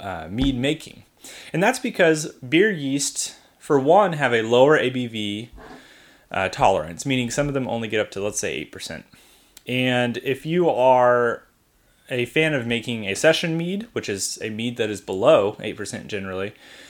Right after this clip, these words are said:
you are gonna wanna keep with a yeast that it's a little bit lighter like that. When you start making things that are higher, twelve plus percent, um, you are in a kind of another categorical range of flavors.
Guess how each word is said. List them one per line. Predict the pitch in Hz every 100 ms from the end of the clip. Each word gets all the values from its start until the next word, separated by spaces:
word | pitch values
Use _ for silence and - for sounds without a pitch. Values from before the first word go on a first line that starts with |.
| - -
you | 143 180
are |
gonna | 165 143
wanna | 127 123
keep | 107 156 135 123
with | 117
a | 104
yeast | 107 127 113 98 -
that | 107
it's | 90 101
a |
little | 104 113
bit | 104 -
lighter | 101 95 87 76
like | - -
that. | - 58 - _ _ -
When | 131 160 190
you | 180 170
start | 156 - 151
making | 143 139 139 120 117
things | 117 120 120 113
that | 101
are |
higher, | - 127 123 135 143 139 _ _ - -
twelve | - 123 123 123 -
plus | 117 120 -
percent, | 113 - 135 151 175 - - - - -
um, | 107 95 90 80
you | 110 113
are | 107 -
in | 113
a | 98 90 95 -
kind | - 247
of |
another | 165 127 123 113 101
categorical | - 123 127 110 127 131 120 101
range | 90 127 120 110 107 - - 95
of | 95 92 90 104 - _ _ _ _ _ _ _ _
flavors. | - - 107 85 60 53 - -